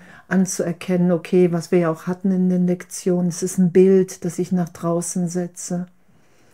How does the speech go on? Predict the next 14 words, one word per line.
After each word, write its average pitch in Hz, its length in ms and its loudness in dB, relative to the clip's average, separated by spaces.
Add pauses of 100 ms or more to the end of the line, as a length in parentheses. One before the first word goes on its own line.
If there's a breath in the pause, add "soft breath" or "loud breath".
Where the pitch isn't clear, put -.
(180)
Ich 196 280 2
gebe 180 260 0
allem 175 320 2
die 180 120 -2
Bedeutung, 175 880 -2
es 165 120 -10
sind 175 240 2
meine 180 420 2
Gedanken, 180 680 0
die 180 180 0
ich 170 140 -8
da 185 140 -6
draußen 180 580 -6
schaue. 180 500 -4